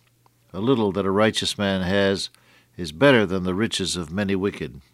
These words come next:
God's values are best. Have you, uh, taken a look at the value system of your life recently? What, uh, satisfies you? What delights you? What upsets you? What angers you?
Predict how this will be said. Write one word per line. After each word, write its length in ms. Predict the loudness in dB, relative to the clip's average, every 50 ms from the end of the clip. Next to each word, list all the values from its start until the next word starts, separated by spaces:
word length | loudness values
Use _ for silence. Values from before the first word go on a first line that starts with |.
| _ _ _ _ _
God's 440 | -4 0 2 2 2 2 0 -4 -8
values 680 | -8 -6 -2 0 2 2 2 2 -2 -2 -4 -6 -8 -10 -12 -12
are 100 | -10 -10
best. 520 | -6 -4 -4 -4 -4 -4 -6 -10 -12 -14 -18 _ _ _ _ _ _ _ _ _ _ _ _ _ _ _ _ -20 _ _ _ _ _ _ -20 -20 -20 -20 -20 _ _ _ _ _ _ _ _ _ _ _ _ _ _ _ _ _
Have 180 | -2 -2 2 4
you, 320 | 4 6 6 4 2 -2 -6
uh, 360 | -12 -16 -16 -16 -18 -18 -18 -16 -4 0
taken 260 | 2 2 4 4 4
a 60 | 6
look 240 | 6 6 6 6 4
at 100 | 0 0
the 100 | -2 0
value 380 | 4 6 6 6 6 6 4
system 420 | 2 2 0 0 0 -2 -4 -4 -4
of 140 | -4 -4 -2
your 140 | -2 0
life 400 | 2 2 2 0 -2 -4 -10 -20 -20 -16 -8
recently? 640 | -4 -4 -2 -2 -4 -6 -8 -6 -8 -8 -8 -12 _ _ _ _ _ _ _ _ _ _ _ _ _ _ _ _ _ _ _ _ _ _ _ _ _ _ _ _ _ _ _ _ _ _ _ _ _ _ _
What, 320 | 0 2 2 2 -2 -6
uh, 360 | -6 -4 -2 -2 -2 -4 -4 -6
satisfies 640 | -2 0 2 2 2 2 0 0 0 0 0 2
you? 100 | 2 0
What 160 | 0 0 0 0
delights 480 | 0 0 2 2 2 2 0 -2 -2
you? 140 | -2 -2 -2
What 180 | -2 -2 0 0
upsets 560 | 0 -2 -4 -4 -2 -2 -2 -2 -4 -4 -4
you? 160 | -4 -4 -4
What 240 | -4 -4 -2 -2 0
angers 400 | 0 -2 -2 -4 -6 -6 -6 -6
you? 220 | -8 -8 -8 -10